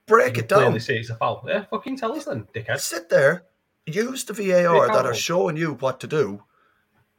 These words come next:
Speaker 1: and explain your decision there, because
Speaker 2: Yeah.
Speaker 1: they, they've no culpability in any of the decisions that they make. None. It doesn't
Speaker 2: No.
Speaker 1: affect them. You know what I mean?
Speaker 2: Yeah.
Speaker 1: And, like, they're clearly not getting relegated for shite decisions to, like, the Championship and League One,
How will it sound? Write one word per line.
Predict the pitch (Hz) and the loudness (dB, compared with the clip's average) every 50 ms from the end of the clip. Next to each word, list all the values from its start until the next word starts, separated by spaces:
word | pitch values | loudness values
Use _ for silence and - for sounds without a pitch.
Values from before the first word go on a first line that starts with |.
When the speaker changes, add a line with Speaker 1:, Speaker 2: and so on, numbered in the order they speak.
| _ _ | _ _
Speaker 1:
and | - 151 | -2 -2
explain | 143 139 - - - 160 170 185 180 180 170 | -2 -4 -6 -8 -4 -2 0 0 0 0 0
your | 156 151 143 | 0 0 0
decision | 143 - - 160 165 156 156 139 117 | -2 -4 -6 -6 -6 -6 -6 -8 -8
there, | 98 85 76 71 - _ | -8 -8 -10 -12 -12 _
because | - 131 - 151 151 143 - - _ _ _ - | -8 0 2 2 2 2 0 -6 _ _ _ -6
Speaker 2:
Yeah. | 120 120 - - _ _ _ _ - | -4 -4 -6 -8 _ _ _ _ -2
Speaker 1:
they, | 170 160 | 0 0
they've | 160 165 160 156 147 | 0 0 0 0 0
no | 151 160 180 202 185 | 0 0 0 0 0
culpability | - - 160 156 147 127 127 92 120 131 147 147 - 85 73 69 - _ _ - | -2 -2 -2 -2 -2 -4 -8 -6 -6 -4 -4 -6 -8 -10 -12 -16 -18 _ _ -10
in | 110 101 | -10 -6
any | - - 135 147 147 139 | -4 -2 -2 -2 -2 -2
of | 131 | -4
the | - 104 | -6 -8
decisions | 87 - - 101 113 120 113 110 95 82 - | -10 -12 -14 -12 -10 -10 -10 -10 -10 -10 -10
that | 92 - | -8 -8
they | - 90 | -8 -6
make. | 85 107 110 95 - - - - _ _ _ _ _ _ _ | -4 -4 -4 -4 -6 -10 -16 -20 _ _ _ _ _ _ _
None. | - 135 175 143 - - - _ _ _ _ _ _ _ _ _ _ _ _ _ - | -4 -2 -2 -2 -2 -6 -12 _ _ _ _ _ _ _ _ _ _ _ _ _ -8
It | 156 143 | -6 -4
doesn't | 202 214 240 226 | -4 -4 -6 -6
Speaker 2:
No. | 180 | -8
Speaker 1:
affect | 185 - 151 165 - - - | 0 2 2 2 2 2 -2
them. | - 113 85 73 71 _ _ _ _ _ _ _ _ _ _ _ _ _ _ _ _ _ _ _ _ _ _ _ _ - | -2 -2 -2 -4 -8 _ _ _ _ _ _ _ _ _ _ _ _ _ _ _ _ _ _ _ _ _ _ _ _ -10
You | 127 | -6
know | 143 165 | -4 -4
what | 165 165 | -4 -2
I | 160 170 175 | -2 -4 -4
mean? | 160 123 - - _ _ _ _ _ _ _ _ _ _ _ _ _ - | -4 -6 -8 -12 _ _ _ _ _ _ _ _ _ _ _ _ _ -10
Speaker 2:
Yeah. | 117 127 | -4 -2
Speaker 1:
And, | 147 | -2
like, | 147 - | 0 0
they're | 143 - | -2 -4
clearly | - - 170 185 202 214 185 | 0 2 4 4 4 2 0
not | 156 143 - | -2 -2 2
getting | - 151 143 120 117 | 2 2 2 2 2
relegated | 113 123 139 147 135 117 110 107 101 98 - | 2 2 2 2 2 0 0 0 0 -2 -6
for | 95 | -10
shite | 87 - 123 120 117 117 | -8 -2 -2 -2 -2 -2
decisions | - 90 - - - - 113 - 180 - | -6 -10 -8 -6 -6 -6 -8 -10 -12 -10
to, | - - 104 90 | -8 -8 -6 -6
like, | 95 98 92 - | -4 -6 -6 -8
the | - - | -10 -8
Championship | - 107 110 113 113 - 101 90 - 104 92 - | -6 -4 -4 -4 -6 -10 -12 -10 -10 -10 -10 -10
and | 95 90 90 | -10 -8 -8
League | 101 107 98 - - | -8 -8 -8 -8 -6
One, | 117 127 95 82 82 | -4 -4 -4 -6 -8